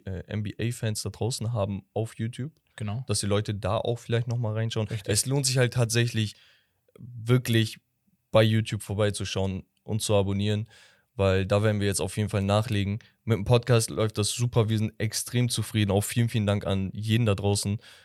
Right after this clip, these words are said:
Speaker 1: Das motiviert uns unnormal. Wir sehen die Zahlen, wir sehen, wie das Ding wächst und es pusht einfach enorm. Also
Speaker 2: Absolut,
Speaker 1: es hat,
Speaker 2: das
Speaker 1: es hat
Speaker 2: ist
Speaker 1: so
Speaker 2: voll
Speaker 1: ein
Speaker 2: das schöne Gefühl. Also, ähm, es ist immer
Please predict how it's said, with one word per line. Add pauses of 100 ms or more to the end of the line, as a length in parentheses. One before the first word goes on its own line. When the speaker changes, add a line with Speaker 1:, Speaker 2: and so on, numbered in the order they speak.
(120)
Speaker 1:
Das
motiviert
uns (100)
unnormal.
Wir
sehen
die
Zahlen, (220)
wir
sehen,
wie
das
Ding
wächst (500)
und
es
pusht
einfach (100)
enorm.
Also
Speaker 2:
Absolut,
Speaker 1:
es
hat,
Speaker 2:
das
Speaker 1:
es
hat
Speaker 2:
ist
Speaker 1:
so
Speaker 2:
voll
Speaker 1:
ein
Speaker 2:
das
schöne
Gefühl.
Also, (460)
ähm, (340)
es
ist
immer